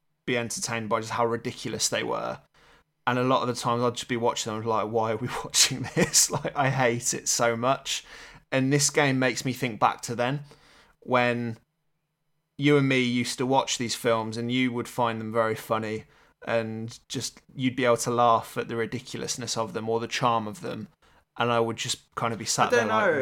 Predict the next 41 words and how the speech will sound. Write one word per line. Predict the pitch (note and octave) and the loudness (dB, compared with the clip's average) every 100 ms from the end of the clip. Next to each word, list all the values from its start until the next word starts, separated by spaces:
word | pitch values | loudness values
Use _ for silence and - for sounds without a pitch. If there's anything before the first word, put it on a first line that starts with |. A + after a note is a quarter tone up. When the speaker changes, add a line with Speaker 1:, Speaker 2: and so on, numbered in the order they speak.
| C3 | 0
Speaker 2:
know. | A2+ | 2
I | |
Speaker 1:
"Why?" | A2 A2+ G2+ - - - - _ | 2 0 -4 -8 -10 -18 -20 _
<laughs> | _ _ _ _ _ - | _ _ _ _ _ -6
Speaker 2:
I, | E3 - | -6 -6
I | |
don't | D3+ G#3+ G3+ | -4 -2 0
know. | G3 F#3+ D#3+ - | 2 2 0 -4
Um, | C3 D3 C#3+ C#3 C3 A#2+ _ _ _ _ _ _ _ _ | -4 -2 -4 -6 -12 -18 _ _ _ _ _ _ _ _
I'd | D3 | 0
have | F#3 F#3 | 0 0
to, | D3 C3+ | -6 -4
I'd | D#3+ | -2
have | E3+ | -2
to, | D3 B2 - | -2 -4 -2
uh, | A#2 A2+ A2+ F#2 - - - | -2 0 0 -4 -10 -14 -14
have | A#2+ | -10
an | A2+ | -8
example, | G#2 B2+ A#2 A2+ | -4 0 0 -2
and | G2 | -6
I | F2+ | -6
tell | - G#2+ | -6 -4
you | |
how | D3 | 2
I | |
Speaker 1:
Yeah, | C#3+ C3 | 4 4
Speaker 2:
think | A#2+ | 2
Speaker 1:
yeah, | A#2+ | 2
Speaker 2:
about | A#2 | 0
Speaker 1:
yeah. | A#2 A2+ | -2 -4
Speaker 2:
that | G#2 | -6
film | A2 G2+ | -8 -4
now. | A2 G2 F2 F2+ _ _ _ | -2 -2 -4 -8 _ _ _
Um, | - G#2+ G#2+ G#2+ G2+ G2+ - _ _ _ _ _ _ _ - | -4 -2 -2 -4 -6 -8 -12 _ _ _ _ _ _ _ -6
I | C#3 | 2
do | G3 G#3 | 2 2
think | G3 - C#3+ F#2 - - - _ _ _ _ _ _ _ _ _ _ _ | -4 -4 -4 -4 -10 -20 -20 _ _ _ _ _ _ _ _ _ _ _
you | B2 | -10
take | - E3+ D#3+ | -4 -4 -4
away | D3 B2 | -4 -2
budget, | G2+ F#2 - D#2 - | -4 -6 -6 -12 -12